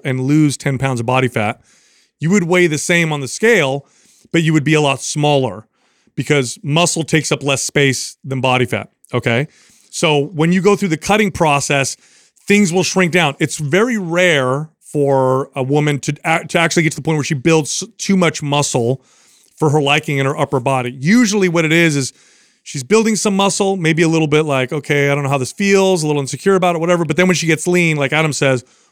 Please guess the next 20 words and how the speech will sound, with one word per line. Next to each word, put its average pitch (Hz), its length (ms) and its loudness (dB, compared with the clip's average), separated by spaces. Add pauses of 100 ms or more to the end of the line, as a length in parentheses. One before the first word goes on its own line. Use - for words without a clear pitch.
(140)
wow, 151 600 2
everything 160 360 0
looks 143 200 -6
really 151 220 2
good 143 220 4
and 135 80 -8
it 131 60 -12
really 131 360 0 (100)
starts 131 340 -2
to 135 80 -4
come 123 200 -2
together. 117 380 -2 (500)
So 147 280 -2
that's 185 260 0
what 196 80 0
I 185 40 2
would 170 100 -2
say. 165 100 -2
Now, 156 300 0
now 156 420 0